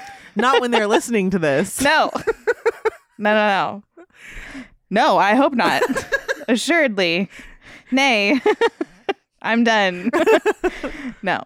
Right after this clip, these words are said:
Speaker 1: So anyway, yeah, that's, uh, you, anyway, the, we, our holiday stuff, you should check it out. <laughs> You can leave us a voicemail.
Speaker 2: And s-, I'm sure it's festive.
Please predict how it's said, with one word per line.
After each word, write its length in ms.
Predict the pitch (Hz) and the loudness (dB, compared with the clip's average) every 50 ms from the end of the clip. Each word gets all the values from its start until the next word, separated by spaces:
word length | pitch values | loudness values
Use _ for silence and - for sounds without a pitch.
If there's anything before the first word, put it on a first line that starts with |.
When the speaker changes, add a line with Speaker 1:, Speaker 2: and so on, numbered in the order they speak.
| - | -12
Speaker 1:
So 140 | - - 214 | -4 -2 -2
anyway, 400 | 185 175 160 - - - - - _ _ _ | -2 -2 -4 -8 -10 -10 -10 -12 _ _ _
yeah, 240 | - 180 156 143 147 | -2 0 0 0 0
that's, 260 | 151 156 147 - - | -2 -4 -6 -8 -8
uh, 680 | - 151 - 151 151 147 147 147 143 92 - 175 170 170 | -6 -4 -2 -2 -2 -2 -2 -2 -2 -2 -2 -2 -2 -2
you, 240 | 196 214 240 277 285 | -2 0 0 2 2
anyway, 480 | 254 233 262 285 262 214 180 175 175 175 175 185 - | 2 2 2 0 0 0 0 0 -2 -4 -6 -10 -20
the, 300 | - - 214 220 226 - 202 | -6 -2 0 2 2 0 0
we, 160 | 202 233 240 | 0 0 0
our 160 | 208 214 214 | 2 2 2
holiday 360 | 220 226 226 262 262 220 180 | 2 2 2 4 4 2 2
stuff, 380 | 175 - - 175 175 190 - - | 0 0 0 0 0 0 -2 -4
you 80 | 208 | -4
should 120 | 226 - 196 | -4 -2 -4
check 240 | - - 262 247 - | -2 -2 -2 -2 -2
it 100 | - - | -6 -10
out. 140 | - 170 | -16 -18
<laughs> 240 | - - - - - | -18 -18 -20 -20 -20
You 1160 | - - _ _ _ - _ _ _ _ _ _ _ _ _ _ _ - _ _ _ _ _ | -20 -20 _ _ _ -20 _ _ _ _ _ _ _ _ _ _ _ -20 _ _ _ _ _
can 100 | - 208 | -6 -4
leave 120 | 202 190 175 | -4 -2 -2
us 140 | 180 170 175 | -4 -6 -4
a 20 | |
voicemail. 880 | 160 175 180 190 185 - 190 185 180 180 180 180 180 190 208 240 220 - _ _ _ _ _ _ | -2 0 0 0 -2 -4 -4 -4 -2 -2 -2 -2 0 0 0 0 0 -2 _ _ _ _ _ _
Speaker 2:
And 140 | 165 180 180 | -2 -2 -2
s-, 200 | 165 - - - _ _ - | -4 -8 -14 -20 _ _ -4
I'm 200 | 151 156 151 151 | -4 -4 -4 -6
sure 220 | - - 190 185 | -8 -6 -4 -4
it's 300 | 180 160 - - - - _ _ | -4 -6 -8 -18 -20 -20 _ _
festive. 480 | _ 165 180 190 - - 127 120 120 | _ -6 -6 -6 -10 -14 -14 -14 -14